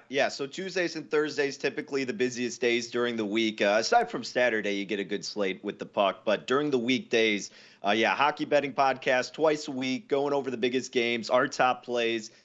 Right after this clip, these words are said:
latest news, injuries, who's gonna be starting between the pipes, and updating the futures odds as well.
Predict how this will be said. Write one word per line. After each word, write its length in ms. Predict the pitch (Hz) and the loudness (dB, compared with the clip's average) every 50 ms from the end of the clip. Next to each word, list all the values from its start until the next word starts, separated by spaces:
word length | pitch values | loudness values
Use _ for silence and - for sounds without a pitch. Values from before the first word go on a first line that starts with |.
| _ _ _ | _ _ _
latest 420 | - 120 139 147 139 139 127 - - | -2 0 0 0 0 -2 -4 -4 -4
news, 440 | 127 139 139 135 135 131 127 131 - | -4 -2 -2 -2 -2 -2 -4 -4 -2
injuries, 600 | 123 131 135 127 120 127 131 131 127 127 127 - | -2 -2 -2 -2 -2 -2 0 0 0 0 -2 -2
who's 220 | 135 127 113 107 | -4 -4 -6 -4
gonna 180 | - 135 117 113 | -4 -4 -4 -2
be 120 | 104 107 | -4 -6
starting 420 | 107 - - 135 123 123 123 120 | -6 0 2 4 4 4 2 0
between 320 | 110 107 - - 127 120 113 | -2 -6 -6 -4 -4 -2 -2
the 80 | 104 | -2
pipes, 460 | - - - 135 139 147 151 147 - - | -4 2 2 4 4 4 0 -4 -4 -4
and 260 | 127 131 143 143 131 | -2 0 0 2 2
updating 480 | 143 151 - - 165 160 156 160 160 | 2 2 2 0 -2 -2 0 0 -2
the 80 | 151 147 | -2 -4
futures 420 | 151 156 165 165 - 156 151 127 | -4 -6 -8 -6 -6 -6 0 2
odds 240 | 143 143 143 139 131 | 4 4 4 2 -2
as 160 | 135 139 120 | -6 -10 -6
well. 320 | 120 131 165 180 131 - | -4 -4 -4 -4 -4 -8